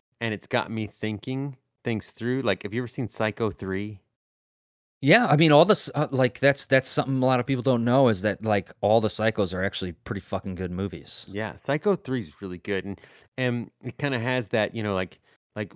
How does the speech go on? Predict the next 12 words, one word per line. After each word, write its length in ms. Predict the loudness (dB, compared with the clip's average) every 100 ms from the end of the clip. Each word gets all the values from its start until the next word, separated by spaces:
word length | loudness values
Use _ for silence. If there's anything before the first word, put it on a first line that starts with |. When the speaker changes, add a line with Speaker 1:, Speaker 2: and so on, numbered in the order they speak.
| -18
Speaker 1:
we 420 | -18 -10 -8 -6
understand 540 | -6 -8 -6 -4 -2 -2
that, 240 | -4 -4
that, 180 | -6 -6 -12 _ _ _ -6
that 240 | -4 -4 _ _ _
Norman 460 | -10 -4 -2 -2 -2
is 100 | -4
the 100 | -4
way 260 | -2 -2 -4
that 100 | -6
he 240 | -6 -4
is. 400 | -4 -4 -10 -12